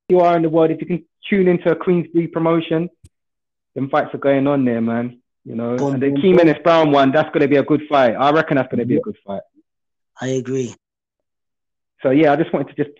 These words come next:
Speaker 1: quickly put that out there for them.
Speaker 2: Cool, cool.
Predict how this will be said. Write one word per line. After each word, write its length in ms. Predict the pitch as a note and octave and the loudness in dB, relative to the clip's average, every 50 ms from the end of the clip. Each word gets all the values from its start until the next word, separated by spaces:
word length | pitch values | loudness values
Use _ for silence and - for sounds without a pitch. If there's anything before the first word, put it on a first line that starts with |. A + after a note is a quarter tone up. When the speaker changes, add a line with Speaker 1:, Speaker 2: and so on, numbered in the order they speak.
| _ | _
Speaker 1:
quickly 220 | _ - - - C3+ | _ -14 -12 -12 -12
put 200 | - - - - | -12 -12 -6 -4
that 120 | B2 A#2 | -4 -4
out 180 | A#2 G#2+ G#2 G#2+ | -2 -4 -6 -8
there 160 | G#2 G#2 G#2 _ _ _ _ _ _ _ _ _ _ _ _ | -12 -18 -20 _ _ _ _ _ _ _ _ _ _ _ _
for 80 | G2+ | -10
them. 140 | G#2 G2+ F#2+ - - - - _ _ _ _ _ _ _ | -10 -10 -10 -12 -18 -20 -20 _ _ _ _ _ _ _
Speaker 2:
Cool, 300 | - - C3 B2+ B2 G#2+ - - _ _ _ _ _ | -8 -6 -6 -6 -6 -10 -14 -20 _ _ _ _ _
cool. 340 | - F3+ E3+ D3+ C3+ - | -4 -2 -2 -2 -4 -6